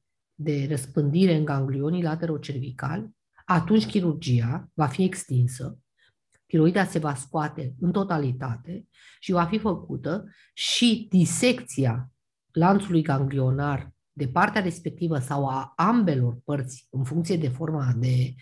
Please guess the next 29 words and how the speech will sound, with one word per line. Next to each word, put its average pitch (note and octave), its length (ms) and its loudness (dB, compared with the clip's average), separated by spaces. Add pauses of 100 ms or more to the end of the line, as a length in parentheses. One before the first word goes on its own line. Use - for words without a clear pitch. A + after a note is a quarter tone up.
(120)
tipul E3 260 2
de A#2+ 160 -2
cancer, D#3 400 -2
că D3 120 -4
pot C#3+ 220 -4
fi - 120 -6
și C#3+ 180 -4
bilaterale, C3 800 -2 (420)
și - 160 0
va, F3 160 6
vor F3+ 200 4
fi, A3 400 0
uh, D#3+ 440 -2 (120)
resecați E3 540 -2
și F3 100 -4
ganglionii C#3+ 480 -2
sateliți. B2+ 680 -10 (480)
Aceasta E3 300 -4
e - 20 0
o D#3 40 -2
operație D3+ 480 -4
cu C#3 120 -4
mai D3+ 180 0
complexă. - 720 -8 (760)
Apoi, G#3 580 2 (580)
în F3 120 6
funcție D4 320 6
de G#3 160 6
forma, D3+ 800 0